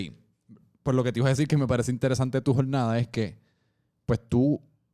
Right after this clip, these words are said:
todo esto surge mientras tú estás fuera de Puerto, o sea, tú te convertiste en la influencer más grande de Puerto Rico estando fuera de Puerto Rico por la mayoría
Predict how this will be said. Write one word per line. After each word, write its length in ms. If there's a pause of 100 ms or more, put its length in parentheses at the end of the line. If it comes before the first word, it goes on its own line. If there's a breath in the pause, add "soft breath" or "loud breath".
(180)
todo 340
esto 240
surge 300
mientras 340
tú 100
estás 220
fuera 280
de 60
Puerto, 280
o 20
sea, 120
tú 120
te 100
convertiste 460
en 60
la 60
influencer 440
más 160
grande 380
de 100
Puerto 300
Rico 560
estando 420
fuera 340
de 80
Puerto 280
Rico 240
por 120
la 120
mayoría 640